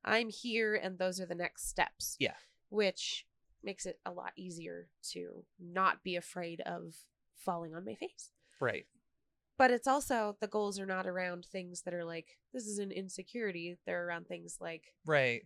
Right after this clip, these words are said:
Speaker 1: "This I need to do for my health. That'll help me function better. This I need to do because I want other things down the road.
Speaker 2: Mm-hmm.
Speaker 1: This I need to do because, whew, it really needs done."
Speaker 2: Right.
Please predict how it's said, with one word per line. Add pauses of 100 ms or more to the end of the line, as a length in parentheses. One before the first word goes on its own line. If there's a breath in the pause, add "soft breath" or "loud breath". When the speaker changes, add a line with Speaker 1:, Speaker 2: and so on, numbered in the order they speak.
Speaker 1:
"This
I
need
to
do
for
my
health.
That'll
help
me
function
better. (360 soft breath)
This
I
need
to
do
because
I
want
other
things
down
the
road.
Speaker 2:
Mm-hmm. (180)
Speaker 1:
This
I
need
to
do
because,
whew,
it
really
needs
done." (200)
Speaker 2:
Right.